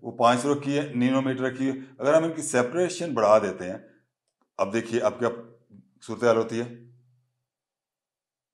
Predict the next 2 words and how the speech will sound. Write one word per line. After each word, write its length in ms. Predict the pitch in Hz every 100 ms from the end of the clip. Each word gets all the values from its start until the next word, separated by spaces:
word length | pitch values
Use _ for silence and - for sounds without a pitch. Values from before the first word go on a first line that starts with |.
| 226 _ 233 220 _ _ _ _ _ _ _ _ _ _ _ _ _ _ _ _ _ _ _ _ _ _ _ _ _ _ _ _ _
जी, 120 | 92 98 - - _ _ _ _
गुड। 400 | 98 98 - -